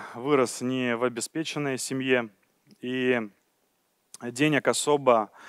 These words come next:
у родителей там, или у родственников попросить негде было, а у друзей было попросить стеснительно, так как я уже имел какой-то определенный статус у себя в городе. Да, нифига себе,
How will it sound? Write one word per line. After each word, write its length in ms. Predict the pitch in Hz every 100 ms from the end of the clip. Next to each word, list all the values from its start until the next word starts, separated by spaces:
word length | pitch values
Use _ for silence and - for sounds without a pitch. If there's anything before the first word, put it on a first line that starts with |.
| - - -
у 180 | 117
родителей 680 | 143 135 139 160 139 120 120
там, 260 | 113 113 113
или 160 | 117
у 80 | 120
родственников 580 | 127 147 - 123 110 110
попросить 680 | - 107 123 - 139 - -
негде 580 | 120 123 139 151 147 135
было, 360 | 131 131 120 104 - - -
а 200 | 123 123
у 280 | 123 127 123
друзей 500 | 117 123 117 131 160
было 300 | 135 123 120
попросить 520 | 107 104 117 - 135
стеснительно, 800 | - - 123 - 143 117 110 104
так 200 | 98 113
как 180 | - 107
я 160 | 135 135
уже 320 | 123 123 123
имел 260 | 120 135 123
какой-то 520 | 113 - 139 123 120
определенный 480 | 107 127 131 127 110
статус 480 | - 151 151 151
у 40 | 135
себя 280 | - 131 123
в 60 |
городе. 460 | 123 131 123 113 113
Да, 280 | 113 139 147
нифига 380 | 123 - 127
себе, 420 | 123 123 120 147